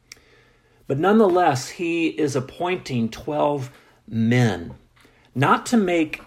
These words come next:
male leadership normative, but because there were twelve tribes in Israel, roughly <clears throat> corresponding to the twelve sons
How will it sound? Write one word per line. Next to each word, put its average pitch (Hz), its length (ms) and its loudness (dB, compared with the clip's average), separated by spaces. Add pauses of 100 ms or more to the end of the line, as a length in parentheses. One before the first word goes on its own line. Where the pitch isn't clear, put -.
(320)
male 151 420 6
leadership 156 600 4
normative, 156 680 4 (600)
but 143 200 2
because 160 840 0
there 143 580 4 (260)
were 139 200 0
twelve 151 520 2
tribes 120 580 -2
in 117 260 -2
Israel, 98 540 -2
roughly 135 640 0 (220)
<clears throat> 143 220 4
corresponding 135 880 2
to 117 440 -2 (420)
the 131 80 -2
twelve 131 480 2
sons 117 720 -4